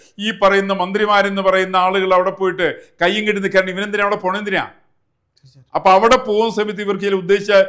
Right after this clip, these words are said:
Speaker 1: ലക്ഷ്യങ്ങളുണ്ട്. ആ ഉദ്ദേശ ലക്ഷ്യത്തിന്റെ പൂർത്തീകരണമാണ് ഉണ്ണികൃഷ്ണൻ പോറ്റി കൂടെ നടപ്പിൽ വരുത്തിയെന്നാണ് ഞാൻ മനസ്സിലാക്കുന്നത്. അതുകൊണ്ടാണ് ചെ-,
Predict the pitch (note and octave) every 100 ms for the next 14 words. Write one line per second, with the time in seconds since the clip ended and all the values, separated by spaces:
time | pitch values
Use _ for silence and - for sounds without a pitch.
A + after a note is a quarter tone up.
0 | - - F3 F3 - A3+ G3 D#3+ A#2 -
1 | _ - E3+ B3+ C4+ G#3 E3 G#3+ A3 A3
2 | G3 - G3 G3 F#3+ G3 F#3 F3+ F3 G#3
3 | G3 G3 F#3+ F3+ F3 F#3+ G3 - _ F3+
4 | G#3 A3 A#3 G#3+ G#3 G3 F#3+ F#3 F3+ F3
5 | F3+ G3 F3+ F#3 F3 E3+ E3 E3 D#3 C#3
6 | D#3+ D#3 D3 A#2+ A2 _ _ _ - C#3+
7 | F3+ G#3 G#3 G#3+ G#3 D#3+